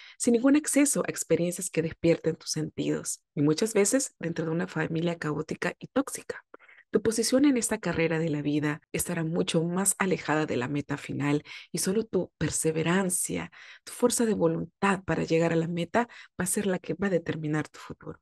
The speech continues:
Muchas personas ni siquiera ven la oportunidad de soñar en grande. Muchas de ellas son aquellas personas que se quedan siempre donde están. Y la depresión y desesperación las llevan a echar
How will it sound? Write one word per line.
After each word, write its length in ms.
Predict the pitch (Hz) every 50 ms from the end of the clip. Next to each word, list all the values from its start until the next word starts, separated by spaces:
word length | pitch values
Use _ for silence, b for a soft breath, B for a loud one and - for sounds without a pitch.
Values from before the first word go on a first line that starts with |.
| _ -
Muchas 240 | 294 285 - 349 330
personas 380 | 339 320 - - 220 226 226 226
ni 60 | 214
siquiera 340 | - 160 - - 180 185 180
ven 160 | 185 175 175
la 60 | 175
oportunidad 520 | - - 185 - - 165 160 156 160 160
de 80 | 160 160
soñar 380 | 160 - 156 156 156 151 151 151
en 100 | 147 147
grande. 460 | 147 151 156 151 156 - - - _ _ _ _ _ b b b b b _ _
Muchas 300 | - 175 165 - 185 175
de 220 | 180 165 160 160 170
ellas 280 | 165 170 180 175 - - B B B B
son 160 | B - 240
aquellas 300 | 233 226 208 202 220 208
personas 480 | - - 185 - - 170 175 190 185 190
que 80 | - 170
se 120 | - 185
quedan 300 | - - 165 175 175 175
siempre 540 | - - - - 190 196 175 - - - 143
donde 240 | 147 160 160 - -
están. 400 | - - - - - - - _ _ _ -
Y 120 | - 180 170
la 100 | 165 156
depresión 640 | 156 156 - - 170 - - - 175 185 196 196 190
y 80 | 185
desesperación 960 | 185 180 180 - 160 - - - - - - - - - 196 185 185 185 196 190 B B B B B -
las 100 | 190 190
llevan 300 | 208 226 226 247 247 233
a 40 |
echar 460 | 202 - - - 202 226 233 233 -